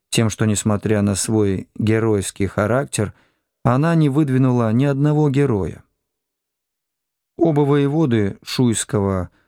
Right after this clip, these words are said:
Григорий Борисович Долгорукий и Алексей Иванович Голохвастов,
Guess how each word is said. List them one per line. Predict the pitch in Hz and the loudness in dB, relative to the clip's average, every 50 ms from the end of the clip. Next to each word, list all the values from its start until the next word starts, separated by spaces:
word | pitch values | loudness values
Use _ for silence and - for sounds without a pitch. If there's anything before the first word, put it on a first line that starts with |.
| _ _ - | _ _ -4
Григорий | 110 107 110 113 120 113 120 127 123 120 120 117 113 | 0 0 2 2 2 2 2 2 2 2 2 2 0
Борисович | - - 117 113 113 123 139 143 - 120 107 104 117 | 0 -2 0 0 0 0 -2 -4 -4 -4 -4 -2 -2
Долгорукий | 113 110 110 113 113 110 107 107 110 104 98 - 110 101 98 | 0 0 0 2 0 0 0 0 -2 -2 -2 -2 0 0 0
и | - - - 117 | -2 -2 -2 -2
Алексей | 107 104 104 107 101 - - - - 110 110 107 101 - _ _ _ _ _ - | 0 0 0 -2 -2 -2 -2 -2 0 2 2 0 -2 -4 _ _ _ _ _ -2
Иванович | - 113 107 107 110 107 107 104 101 104 101 - - - | 0 0 2 2 2 0 0 0 0 -2 -2 -4 -6 -4
Голохвастов, | - 110 107 104 107 104 - - 135 156 156 143 - - - 104 - - - | -2 0 0 0 0 -2 -4 -2 -2 -2 -2 -2 -4 -4 -4 -6 -6 -8 -14